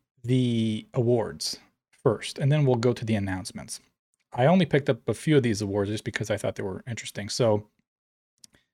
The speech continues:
Best Independent Game, Stray, the cat game, won it. And I think it also won, like, Best Indie Game, which was strange, 'cause it, I think there were more deserving indie games. But anyway, I don't think they were nominated.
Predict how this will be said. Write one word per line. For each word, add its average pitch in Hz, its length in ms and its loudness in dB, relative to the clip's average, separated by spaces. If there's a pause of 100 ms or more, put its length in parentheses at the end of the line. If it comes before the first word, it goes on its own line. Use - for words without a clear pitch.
(240)
Best 190 280 4
Independent 190 540 6
Game, 147 280 4
Stray, 127 580 2 (100)
the 127 80 0
cat 196 260 2
game, - 300 -8 (320)
won 98 160 -4
it. - 260 -14 (500)
And 120 60 2
I 117 40 2
think 233 160 4
it 143 60 4
also 123 240 0
won, 104 220 -6
like, 98 180 -10
Best 113 200 -2
Indie 123 260 -4
Game, - 280 -14 (440)
which - 180 -8
was - 280 -12 (200)
strange, - 440 -8 (720)
'cause 117 120 4
it, 120 120 -2 (600)
I 131 40 -4
think 208 120 6
there 117 100 2
were 95 60 0
more 92 500 -4 (280)
deserving 107 380 -2
indie 101 180 -2
games. 90 200 -10
But 208 120 6
anyway, 120 240 0 (840)
I - 40 -12
don't 175 120 4
think 151 120 0
they 135 60 6
were 113 140 4
nominated. 101 420 0